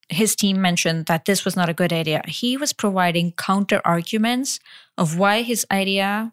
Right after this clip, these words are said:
was a good one. So he was actually looking at the positive aspects of the change,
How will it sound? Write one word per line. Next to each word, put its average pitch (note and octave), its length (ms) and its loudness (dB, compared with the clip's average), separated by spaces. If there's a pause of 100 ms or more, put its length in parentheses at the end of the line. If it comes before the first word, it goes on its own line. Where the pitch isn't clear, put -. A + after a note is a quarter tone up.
was F#3 180 2
a F3 40 -2 (100)
good F3 140 2
one. D3 360 -2 (880)
So A#3+ 160 4
he D4 160 2
was D4+ 140 -4
actually G#3+ 380 2
looking F#3+ 280 -2
at F#3+ 100 -2
the F#3 60 0
positive B3+ 540 -2
aspects C4+ 640 -4 (560)
of F3 140 0
the - 80 -12
change, - 540 -2